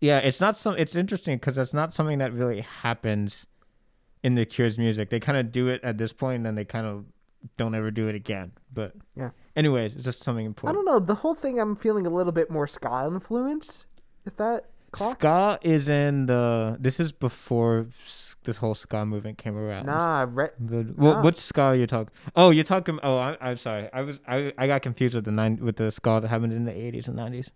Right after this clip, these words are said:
Speaker 1: so.
Speaker 2: Nah, they're, they're, like,
Speaker 1: You're talking about the ska from the actual, the sixties and
Speaker 2: Yeah.
Speaker 1: seventies. Mm-hmm.
Speaker 2: Yeah, 'cause, like, um, it has that sort of jank, jank, jank, jank, um, vibe to it.
Speaker 1: Yeah.
Speaker 2: And especially i-,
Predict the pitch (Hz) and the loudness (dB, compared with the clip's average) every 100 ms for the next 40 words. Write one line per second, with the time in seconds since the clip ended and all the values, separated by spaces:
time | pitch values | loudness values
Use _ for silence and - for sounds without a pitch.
0 | - 127 120 120 120 123 175 185 156 - | -10 -6 -4 -4 -4 0 2 2 -2 2
1 | 175 175 151 - 139 131 - 139 135 143 | 4 4 0 -4 -4 -6 0 4 6 6
2 | 131 123 117 117 - 113 110 113 110 104 | 6 2 2 -2 0 0 0 -2 -4 -4
3 | - 110 101 - 107 107 - 117 - - | -8 -6 -8 -10 -12 -12 -16 -16 -18 -16
4 | 127 131 139 131 185 139 120 131 135 135 | -16 -14 -8 0 0 0 -2 -8 -12 -14
5 | - _ - 127 131 127 175 139 - 156 | -18 _ -8 -6 -6 -8 -8 -8 -8 -2
6 | 156 143 - - - 143 131 127 135 - | -2 -2 -10 -18 -6 -2 -2 -2 -6 -16
7 | _ _ _ _ 156 156 151 147 135 151 | _ _ _ _ -6 -4 -2 -2 -4 -2
8 | 131 135 - - - 151 139 - 143 135 | -2 -4 -12 -14 -8 -6 -8 -8 -8 -8
9 | - - 139 - - 139 127 - - - | -10 -6 -6 -6 -8 -6 -6 -12 -20 -20
10 | - - _ _ - 127 113 - 135 127 | -20 -20 _ _ -10 -10 -10 -8 -4 -2
11 | 127 - 127 120 120 - 135 135 117 101 | -4 -6 -4 -2 -4 -6 -4 -2 0 -2
12 | 101 _ - 135 - 156 - 170 156 175 | -10 _ -16 -14 -8 -8 -2 0 0 0
13 | 151 139 135 143 | 0 0 -6 -16